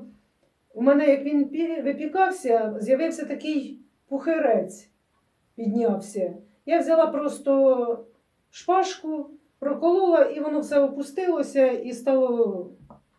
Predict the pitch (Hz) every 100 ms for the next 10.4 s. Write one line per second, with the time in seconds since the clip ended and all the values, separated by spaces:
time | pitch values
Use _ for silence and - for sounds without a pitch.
0 | _ 202 226 214 185 180 175 175 170 _
1 | _ _ 247 - 294 285 294 277 277 269
2 | 262 226 370 370 233 262 - - - _
3 | 247 226 269 262 392 269 220 208 233 220
4 | 220 208 208 220 233 220 202 202 208 277
5 | 285 285 277 269 277 269 214 269 262 311
6 | 339 349 - 247 233 214 208 - - _
7 | - 262 233 247 254 254 247 233 233 254
8 | 233 220 214 233 277 - 208 208 208 -
9 | 226 208 208 208 202 208 214 208 214 196
10 | 180 - 185 180